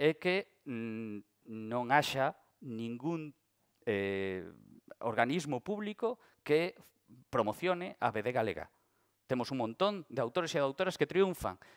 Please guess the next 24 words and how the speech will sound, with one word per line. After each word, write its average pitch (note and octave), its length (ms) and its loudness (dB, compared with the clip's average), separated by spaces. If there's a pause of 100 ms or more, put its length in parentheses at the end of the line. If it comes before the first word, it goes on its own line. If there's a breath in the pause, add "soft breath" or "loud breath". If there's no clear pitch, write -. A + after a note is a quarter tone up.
non E3 140 -2
solamente C3 680 0
no A#2+ 160 -6
noso B2 240 -4
país, F3+ 320 2
sino C3 240 -2
fora. A#2+ 400 0 (520 soft breath)
Pero A2+ 200 0
nunca, F3+ 720 0
nunca, F3+ 400 -4
nunca F#3 240 -6
se C#3+ 120 -4
fala B2+ 200 6
deles F#2 400 -2 (480)
dentro B2+ 480 2 (400)
das, - 320 -2
do A#2 160 -2
ámbito C3 320 2
institucional. G2+ 640 -8 (2000 loud breath)
E F#3 160 6
vos D3+ 440 0
poño A#3 160 8
un A3 120 4
exemplo. G3 440 4